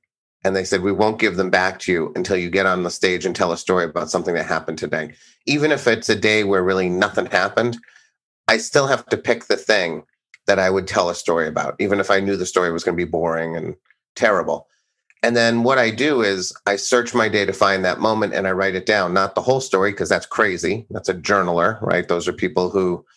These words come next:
are really good at journaling when someone dumps them. But as soon as they find love again, the journal slides its way back into the drawer 'cause nobody cares about journaling when they're happy. So instead of doing stuff like that, I want it to be short and simple, like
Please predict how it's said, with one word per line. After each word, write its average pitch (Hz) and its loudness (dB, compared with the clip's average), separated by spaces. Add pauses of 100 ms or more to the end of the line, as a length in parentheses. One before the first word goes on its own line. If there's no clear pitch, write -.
(340)
are 95 2
really 110 2
good 98 0
at 90 -2
journaling 95 0
when 90 -6
someone 87 0
dumps 92 -2
them. 110 0 (420)
But 95 -2
as 92 -4
soon 107 0
as 95 -2
they 98 0
find 95 0
love 90 2
again, 98 0
the 92 -2
journal 90 0
slides 85 -2
its - -6
way 87 0
back 87 -2
into 92 -2
the 85 0
drawer 90 0
'cause 87 -4
nobody 87 -4
cares 85 0
about 82 -2
journaling 90 0
when 87 -2
they're 82 -4
happy. 87 -2 (640)
So 120 2
instead 131 2
of 123 0
doing 113 2
stuff 101 0
like 92 0
that, 107 4
I 107 2
want 107 4
it 98 -6
to 113 0
be 98 -2
short 104 0
and 98 -4
simple, 92 0
like 82 -4